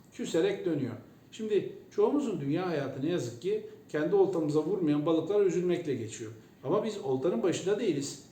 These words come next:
Koyduğumuz niyetin, e, efendim, baştaki çabamızın peşinde değiliz. Değil mi? Çoğunlukla bırakıp gidiyoruz. Yani zihnen o işi bırakıp gidiyoruz.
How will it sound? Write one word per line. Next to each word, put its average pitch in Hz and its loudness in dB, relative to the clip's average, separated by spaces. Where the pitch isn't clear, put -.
Koyduğumuz 160 2
niyetin, 147 0
e, 120 0
efendim, 135 -4
baştaki 170 -2
çabamızın 160 2
peşinde 156 2
değiliz. 147 2
Değil 262 0
mi? - -2
Çoğunlukla 180 2
bırakıp 175 0
gidiyoruz. 226 2
Yani 139 2
zihnen 196 0
o 143 0
işi 113 -6
bırakıp 110 -8
gidiyoruz. 120 -8